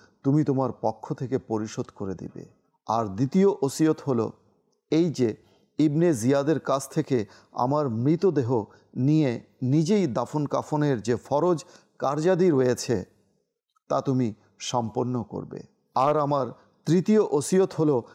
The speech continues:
আমি এখানে এসে পরিস্থিতি ভালো দেখার পর ইমামে আলী মাকাম, ইমামে হুমাম,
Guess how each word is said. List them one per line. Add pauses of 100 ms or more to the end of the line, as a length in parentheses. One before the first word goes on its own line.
(120)
আমি (100)
এখানে
এসে
পরিস্থিতি
ভালো
দেখার
পর (260)
ইমামে
আলী
মাকাম, (300)
ইমামে
হুমাম,